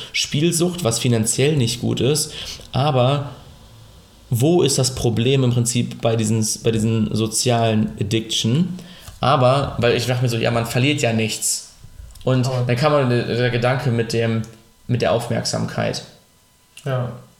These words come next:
Speaker 1: Und damit perfekte Brücke zum nächsten Punkt. Ähm, you are not the product. Ähm, The Social Dilemma hat die Aussage im Prinzip gemacht, oder sag ich mal, ein Experte hat gesagt, wenn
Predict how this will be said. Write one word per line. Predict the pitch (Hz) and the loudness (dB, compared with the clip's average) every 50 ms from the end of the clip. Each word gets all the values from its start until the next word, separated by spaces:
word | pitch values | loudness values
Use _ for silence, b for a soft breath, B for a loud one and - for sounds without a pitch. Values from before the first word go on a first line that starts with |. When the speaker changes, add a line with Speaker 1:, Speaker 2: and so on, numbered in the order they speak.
| - - - | -20 -12 -4
Speaker 1:
Und | - 123 117 127 | -2 0 2 4
damit | 135 151 151 147 139 - - - - - - - - - - - | 4 4 4 2 0 0 -4 -6 -12 -18 -20 -20 -20 -18 -8 -4
perfekte | - 127 123 123 - - - 170 165 - - 127 | -2 -2 -2 -2 -4 -4 -4 -4 -4 -4 -6 -4
Brücke | 117 123 131 131 123 120 | -2 -2 -2 -2 -2 -4
zum | - - 117 | -2 -2 0
nächsten | 110 110 110 - - - 110 | 0 0 0 -2 -2 -4 -4
Punkt. | - - 131 123 117 123 123 - - B B B B B B B B B - - - - - | -2 0 2 2 2 2 0 -2 -4 B B B B B B B B B -18 -20 -20 -10 -2
Ähm, | - 117 117 117 117 113 113 113 110 - - - - - - - - | 0 2 2 4 2 2 2 0 -2 -4 -6 -18 -20 -18 -16 -4 0
you | 120 131 170 - - | 2 2 2 2 2
are | - 120 123 | 0 2 2
not | 120 120 123 120 - | 4 2 2 2 0
the | 113 | -4
product. | - - - 120 110 107 110 113 - - - - - - - - - | -4 0 0 0 0 2 0 -4 -4 -6 -8 -8 -8 -10 -12 -6 -2
Ähm, | 120 123 127 127 127 123 123 123 123 123 123 B B B B - - - - - - - - - - - - - - | 2 2 4 4 4 4 4 2 2 0 -4 B B B B -14 -10 -12 -10 -10 -8 -10 -10 -12 -12 -12 -12 -8 -4
The | - - | -2 -2
Social | - - 170 175 - 151 | 0 0 0 0 0 0
Dilemma | 120 113 120 143 160 170 165 156 131 | 0 2 2 2 2 2 0 2 0
hat | 127 123 123 - - - 120 107 | 0 -2 -2 -4 -6 -6 -4 -2
die | 113 117 - | -2 -2 0
Aussage | - 131 - - - 156 147 139 139 | 0 0 0 0 0 0 0 0 0
im | 139 131 | -2 0
Prinzip | 143 139 123 - - 127 123 - | -2 -2 -2 -2 -4 -4 -4 -2
gemacht, | 131 123 120 120 123 123 - - B B B B B _ - - - | 0 2 2 2 2 0 -2 -8 B B B B B _ -18 -8 -2
oder | - 113 117 113 | 0 0 2 2
sag | 117 113 | 0 0
ich | 117 | 0
mal, | 123 - | 0 0
ein | - 120 117 117 | 0 0 0 0
Experte | - - - - - 139 139 143 139 123 | -2 -4 -4 -4 -2 -2 -2 0 0 0
hat | 127 123 - | -2 -2 -2
gesagt, | 131 117 110 117 117 117 117 - - B B B B B B B | -2 -2 0 0 0 0 -2 -4 -8 B B B B B B B
wenn | 110 101 127 139 156 160 160 175 196 214 214 | -4 -2 0 0 0 0 0 2 2 2 0